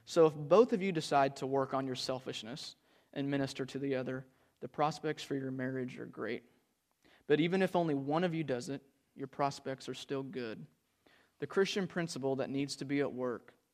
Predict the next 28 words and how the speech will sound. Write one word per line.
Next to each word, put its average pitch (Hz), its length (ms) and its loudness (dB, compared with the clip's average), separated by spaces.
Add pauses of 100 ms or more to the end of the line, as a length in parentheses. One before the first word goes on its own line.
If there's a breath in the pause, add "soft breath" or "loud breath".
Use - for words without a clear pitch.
(100)
is 135 120 -6
Spirit-generated 139 1200 0
selflessness, - 920 -8 (760 soft breath)
not 143 240 4
thinking 165 380 -4
less 143 220 0
of 147 100 -2
yourself 135 540 -4
or 127 80 -8
more 123 320 -4
of 117 80 -8
yourself, - 640 -12 (440)
but 123 120 -14
thinking 135 380 -6
of 123 100 -8
yourself 123 420 -8
less." - 360 -14 (400 soft breath)
And 143 60 -2
that 160 120 4
one's 139 180 -4
worth 123 220 -4
writing 123 320 -6
down. 107 320 -12 (200)
Not 147 360 4
thinking 170 400 -2
less 143 240 0
of 127 140 -8
yourself 123 580 -10